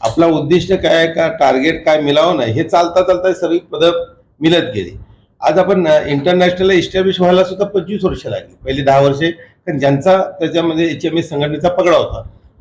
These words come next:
ते इंटक संघटनेला पदच तिथं एंट्रीच नव्हती, पण आपण आपल्या कामावर त्याच्यामध्ये एंट्री मिळाली आणि त्याच्यामध्ये आज आपण ती दुसऱ्या वेळेला निवड झाली. पण पहिल्या वेळेला नेमणूक होती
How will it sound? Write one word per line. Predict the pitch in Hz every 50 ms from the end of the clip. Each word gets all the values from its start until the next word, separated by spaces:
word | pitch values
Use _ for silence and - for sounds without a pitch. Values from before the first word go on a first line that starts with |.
| - - - 185
ते | 175
इंटक | 170 165 165 165 202 196 196
संघटनेला | - 165 180 185 180 196
पदच | 196 196 - 190 175 202 185 - - - - -
तिथं | 185 170 202
एंट्रीच | - 196 185 170 - 208 - - -
नव्हती, | 135 117 - - 107 - - _ _ _ _ _ _ -
पण | 208 214
आपण | 196 208 226 233 247 247 - - - _ -
आपल्या | 175 175 202 240 240
कामावर | 233 - 170 160 170 190 214 233 233 220
त्याच्यामध्ये | 208 185 202 185 175 170 160 147
एंट्री | 135 127 120 127
मिळाली | 123 120 110 104 98 104 123 - - - - - - -
आणि | 160 190
त्याच्यामध्ये | 190 - 180 175 180 180 180 170 170
आज | 175 170 151
आपण | 160 - - 175 170 -
ती | - _ - - - -
दुसऱ्या | - 143 - - 160 160
वेळेला | 151 147 165 170
निवड | 190 190 196 180 135
झाली. | 120 120 107 113
पण | 110 - 139 139 147
पहिल्या | - 143 139 143 160
वेळेला | 165 175 185 190
नेमणूक | 202 214 220 220 196 -
होती | - 185 120 123 135 -